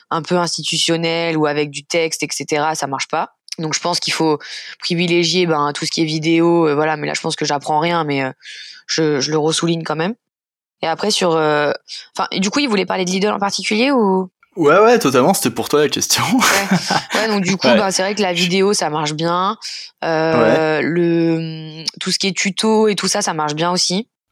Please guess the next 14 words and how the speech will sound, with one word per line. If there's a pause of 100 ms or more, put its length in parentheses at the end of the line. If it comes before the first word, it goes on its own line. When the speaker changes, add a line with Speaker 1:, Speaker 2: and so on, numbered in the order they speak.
Speaker 2:
Genre
le
tuto,
euh,
genre
les
recettes,
Speaker 1:
Ouais,
tuto
Speaker 2:
euh.
Speaker 1:
sport,
tuto
cuisine,
euh.